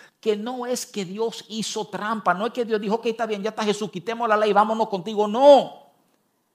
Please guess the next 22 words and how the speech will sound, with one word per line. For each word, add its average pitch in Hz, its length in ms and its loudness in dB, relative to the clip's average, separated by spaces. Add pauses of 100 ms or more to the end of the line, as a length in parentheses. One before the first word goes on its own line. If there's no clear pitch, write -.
(240)
Es 208 80 0
que 269 100 -4
como 277 200 -2
la 220 120 4
ley 254 220 0
fue 247 260 -2
dada 247 460 0
por 220 160 2
él, 226 160 0
había 226 280 6
que 247 60 -8
hacer 220 260 0
algunas, 214 320 4
hay 190 80 -2
que 226 140 2
cumplirla 220 720 -2
primero. 196 420 -6 (720)
Ve, 240 320 6
cúmplela. 277 640 0 (1900)
Y 226 120 4
porque 320 540 4
Jesús - 840 -8